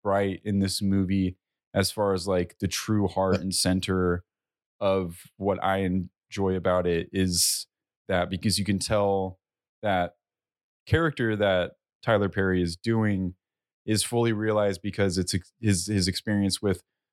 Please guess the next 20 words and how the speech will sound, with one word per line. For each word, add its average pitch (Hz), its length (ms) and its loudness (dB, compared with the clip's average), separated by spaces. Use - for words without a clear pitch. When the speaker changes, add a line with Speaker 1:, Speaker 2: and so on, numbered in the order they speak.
Speaker 1:
his 107 140 -2
mom 104 320 0
or 95 220 0
grandma 98 480 0
or, 92 260 -2
or 101 180 -2
whatever. 95 580 -2
Uh, 87 520 0
and 98 360 0
so - 200 -2
much 120 160 0
so 120 240 0
that 107 140 0
it 104 80 -2
just 107 220 -2
comes 107 220 0
second 104 280 0
nature 104 340 0
to 151 140 -2
him, 147 440 0